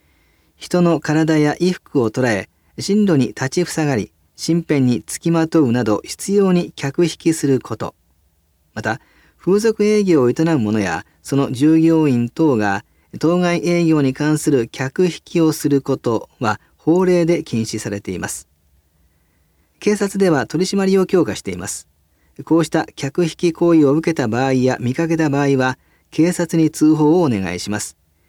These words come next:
地域の商店街などでも悪質な客引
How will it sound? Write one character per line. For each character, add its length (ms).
地 200
域 140
の 140
商 220
店 260
街 200
な 80
ど 80
で 100
も 240
悪 340
質 160
な 160
客 340
引 60